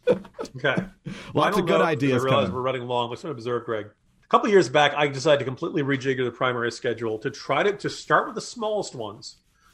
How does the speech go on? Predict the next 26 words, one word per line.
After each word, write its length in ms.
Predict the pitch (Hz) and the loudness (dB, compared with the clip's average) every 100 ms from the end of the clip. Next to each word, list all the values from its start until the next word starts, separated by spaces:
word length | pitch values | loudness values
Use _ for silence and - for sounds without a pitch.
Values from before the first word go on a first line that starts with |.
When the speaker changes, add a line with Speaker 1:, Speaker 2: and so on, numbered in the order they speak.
| _ _ | _ _
Speaker 1:
and 140 | 151 - | -4 2
end 200 | 165 190 | 2 2
with 100 | - | -2
the 80 | |
biggest 340 | 151 180 147 - | 0 0 0 -6
ones. 380 | - - - _ | -12 -12 -20 _
And 240 | 131 131 | -6 -4
the 80 | 127 | -6
first 280 | - 208 196 | 2 2 2
thing 100 | 180 | 0
is 60 | 147 | 0
that 140 | 139 | 2
that 180 | 139 - | 2 4
would 80 | 139 | 2
actually 580 | 151 - 135 131 120 _ _ _ _ | 2 -2 -4 -4 -4 _ _ _ _
keep 300 | - 214 214 | -6 -6 0
the 100 | 196 | 0
race 420 | 170 165 160 - | 4 4 2 -4
relatively 560 | 135 139 165 165 143 135 | 2 4 4 2 -4 -4
competitive 600 | 120 - 151 139 104 101 | -6 0 0 2 -4 -4
for 100 | 120 | -6
as 100 | 113 | -2
long 220 | 117 110 | -4 -4
a 40 | |
stretch 480 | - - - 147 - | -8 -10 -12 -12 -14
because, 540 | 135 139 127 120 110 | -6 -2 0 -2 -8